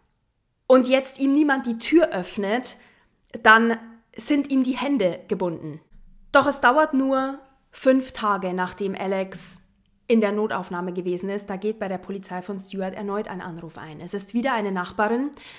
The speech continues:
die am späten Nachmittag mit ihrem Hund am Haus der beiden vorbeiging und laute Schreie eines Mannes aus dem Inneren gehört hat, die ihr große Angst gemacht haben.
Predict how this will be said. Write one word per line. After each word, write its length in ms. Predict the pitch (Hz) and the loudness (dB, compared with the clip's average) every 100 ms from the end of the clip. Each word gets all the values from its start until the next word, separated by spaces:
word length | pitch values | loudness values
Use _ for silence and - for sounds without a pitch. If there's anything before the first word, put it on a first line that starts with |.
| - - | -20 -4
die 140 | 233 | 2
am 120 | 214 226 | 2 2
späten 320 | - 269 262 | -2 -4 0
Nachmittag 540 | 214 214 226 226 226 | -2 -2 -4 -4 -2
mit 140 | 220 196 | -2 -4
ihrem 240 | 214 196 | -6 -4
Hund 220 | 233 254 | -4 -4
am 180 | - 185 | -6 -6
Haus 180 | 202 226 | -4 -4
der 120 | 214 | -6
beiden 260 | 180 170 180 | -6 -8 -8
vorbeiging 600 | 185 190 190 208 185 202 | -8 -4 -2 -2 -4 -4
und 200 | 208 202 | -6 -6
laute 280 | 185 190 226 | -6 -6 -8
Schreie 460 | - 175 185 202 | -6 -6 -4 -6
eines 320 | 196 190 190 | -6 -6 -6
Mannes 300 | 190 175 185 | -6 -6 -6
aus 180 | - 180 | -8 -10
dem 140 | 196 196 | -10 -2
Inneren 380 | 226 214 185 | 0 0 -4
gehört 400 | 180 170 175 175 | -6 -6 -8 -6
hat, 280 | 190 190 190 | -6 -8 -8
die 80 | 202 | -8
ihr 160 | 196 190 | -6 -6
große 320 | 175 170 - | -8 -8 -6
Angst 220 | 214 233 | -6 -6
gemacht 340 | 202 175 - | -8 -10 -10
haben. 320 | - 156 139 | -14 -14 -16